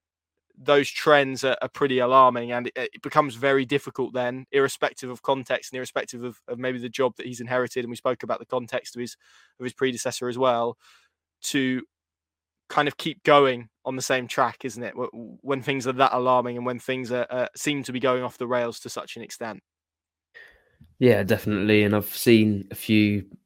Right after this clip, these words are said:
Speaker 2: um, opposition fans sort of across social media suggesting that Norwich fans maybe have higher expectations than are realistic, given they're currently fifth in the Championship table. And, um,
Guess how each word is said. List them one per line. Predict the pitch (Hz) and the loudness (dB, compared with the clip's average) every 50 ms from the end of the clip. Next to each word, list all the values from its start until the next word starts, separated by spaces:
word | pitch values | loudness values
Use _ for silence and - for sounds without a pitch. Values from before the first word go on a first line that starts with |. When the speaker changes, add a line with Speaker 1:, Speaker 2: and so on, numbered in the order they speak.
| _ _ - | _ _ -14
Speaker 2:
um, | - 95 95 95 95 98 98 95 92 - - _ _ _ - | -12 -10 -8 -8 -8 -6 -8 -8 -10 -12 -16 _ _ _ -6
opposition | 110 110 - 110 104 113 107 - - 104 98 | -6 -4 -2 0 2 2 2 2 -2 -4 0
fans | - 110 104 104 101 101 98 - | 2 4 4 4 2 0 -2 -2
sort | - 104 - | 0 0 0
of | 95 98 | 0 -4
across | - - 113 104 - - | -2 0 2 2 2 0
social | - 107 101 - - 101 98 | 0 0 0 0 0 0 0
media | 104 101 98 101 98 98 92 - - - - - - - - - _ | 2 2 2 2 0 0 0 -2 -8 -16 -20 -20 -20 -20 -20 -20 _
suggesting | - - 101 117 113 - - - 101 98 | -12 0 2 2 2 2 2 -2 -2 -2
that | 101 - | 0 0
Norwich | - 104 104 101 101 95 - - - - - - - - | 2 4 4 4 4 4 0 -4 -10 -12 -12 -14 -18 -14
fans | - - 107 101 101 98 95 98 | -4 -2 0 0 0 -2 -2 0
maybe | 101 101 101 95 98 95 | 2 2 2 2 2 0
have | 95 95 98 95 - - - _ _ _ _ _ _ _ _ _ _ _ _ _ _ _ _ _ _ _ _ _ | 0 0 -2 -4 -6 -12 -20 _ _ _ _ _ _ _ _ _ _ _ _ _ _ _ _ _ _ _ _ _
higher | - 113 110 110 110 | 2 6 6 8 8
expectations | 113 - - - 117 - - - 120 113 107 - - 107 107 107 107 - | 6 4 2 0 -2 -2 0 2 2 2 2 2 0 0 0 0 -2 0
than | 110 107 107 107 104 101 101 - - 104 | 0 0 0 0 0 -2 -6 -6 -2 0
are | 107 | 2
realistic, | 110 110 110 107 113 107 110 - - 107 107 - - - - - _ - | 4 4 6 6 4 4 2 0 -4 -4 -4 -4 -6 -12 -20 -12 _ -4
given | 110 92 107 104 104 104 95 92 | -2 -2 -2 -2 -4 -6 -6 -4
they're | 107 107 107 | -2 -2 -2
currently | 104 - 110 107 104 - 104 | 0 0 -2 -2 0 -2 -4
fifth | 98 - 110 104 - - | -2 0 0 -2 0 -2
in | 104 101 | -4 -4
the | 98 | -4
Championship | 95 - 107 101 98 104 98 87 - 90 - - | -4 -4 -6 -6 -4 -6 -6 -6 -6 -8 -8 -4
table. | - 107 104 101 101 101 101 98 | 0 0 0 2 2 0 0 0
And, | 98 98 98 95 | 0 -2 -2 -2
um, | 98 98 95 95 95 95 | -2 -2 -2 -2 -4 -6